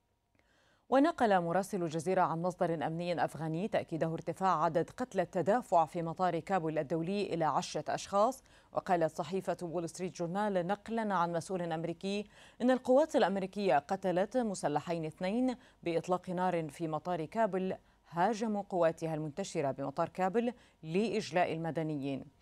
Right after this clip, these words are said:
ونقلت وكالة رويترز عن مسؤول في طالبان إنه من السابق لأوانه التحدث عن كيفية تولي الحركة الحكم.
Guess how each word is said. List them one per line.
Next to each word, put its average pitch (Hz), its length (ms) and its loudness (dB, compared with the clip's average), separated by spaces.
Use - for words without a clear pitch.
ونقلت 254 580 2
وكالة 180 500 2
رويترز 180 720 0
عن 156 280 2
مسؤول 175 500 0
في 170 120 -6
طالبان 160 500 0
إنه 156 280 -4
من 156 140 -4
السابق 180 480 0
لأوانه 170 640 0
التحدث 165 560 -6
عن 185 300 2
كيفية 202 580 -2
تولي 170 640 -2
الحركة 160 460 -2
الحكم. 247 480 -2